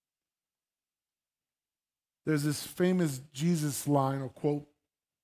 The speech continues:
that can provide a, a lot of clarity to what we're talking about today, and that's found in Mark twelve thirty-one, where it says, "Love your neighbor as yourself." Right? We've heard that before. "Love your neighbor as yourself." We've gone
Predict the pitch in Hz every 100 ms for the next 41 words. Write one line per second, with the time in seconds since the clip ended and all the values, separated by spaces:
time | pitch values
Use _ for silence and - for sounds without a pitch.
0 | _ _ _ - - 131 - 135 131 147
1 | 143 127 - _ - 139 143 139 - 139
2 | 139 127 120 - 127 131 139 127 - 127
3 | 127 123 120 123 113 117 113 _ _ _
4 | _ 131 123 - 131 127 127 127 131 -
5 | _ - 139 131 120 131 123 120 117 120
6 | 120 - 123 - _ _ _ - 127 147
7 | 160 165 151 135 139 131 139 135 _ _
8 | _ - 120 120 110 107 - 107 _ _
9 | _ _ - 220 202 143 139 127 - 104
10 | - 156 170 - _ _ _ _ - 175
11 | 190 175 165 165 165 156 143 151 135 123
12 | 120 127 151 127 151 151